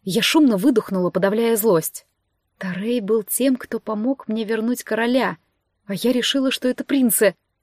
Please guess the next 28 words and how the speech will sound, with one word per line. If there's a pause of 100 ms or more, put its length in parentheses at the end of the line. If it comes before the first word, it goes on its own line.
(160)
Следовало
бы
поблагодарить
его, (340)
вымученно
подумала
я. (520)
Не
удивлюсь,
если
меня
поразит
молния. (460)
"Энмас
Олатер, (220)
я
сопровожу
вас
в
храм", (280)
склонилась
Таера. (320)
Рыжеволосая
стражница (180)
будто
из-под
земли
выросла.